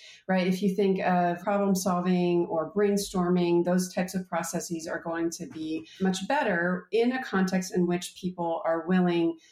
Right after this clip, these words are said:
uh, to acknowledge that other people's perspectives have value, which the first step of that is to realizing that your own perspective is not the only perspective or the best perspective at any given time. Um, and so that's likely to elicit the best out of a team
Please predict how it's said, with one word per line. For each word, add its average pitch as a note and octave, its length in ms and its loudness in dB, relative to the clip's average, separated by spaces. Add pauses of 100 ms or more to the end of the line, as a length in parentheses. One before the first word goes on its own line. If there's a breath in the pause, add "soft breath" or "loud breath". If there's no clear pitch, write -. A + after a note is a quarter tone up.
(180 loud breath)
uh, E3+ 160 0 (100)
to F#3+ 100 0
acknowledge F3+ 720 0
that E3+ 200 0
other F3 260 -2
people's F3 340 -10
perspectives F3 520 -6
have F3+ 240 -2
value, D#3 500 -4 (280 loud breath)
which F3 260 -4
the F3+ 80 -10
first F3+ 280 -6
step E3 200 -6
of D#3+ 100 -8
that D#3 200 0
is D#3+ 160 -6
to F3+ 100 -2
realizing E3+ 460 0
that D#3+ 160 -2
your E3 200 -4
own F3 360 0
perspective F3+ 440 -4
is D#3 120 -6
not D#3 180 -4
the F3+ 140 -2
only E3+ 240 2
perspective E3 560 -4 (160)
or D#3 180 -2
the D#3+ 80 -6
best D#3 320 -6
perspective D3+ 680 -10
at D#3+ 120 0
any D#3 200 -4
given D3+ 240 -6
time. D3 400 -6 (420 loud breath)
Um, F3 240 2
and F#3 160 2
so G3+ 160 0
that's F#3+ 300 0 (120)
likely A#3+ 380 0
to B3 140 -4
elicit G#3+ 340 0
the G#3 60 0
best B3 260 0
out G3 160 2
of F3 80 -2
a E3+ 60 -4
team - 420 -6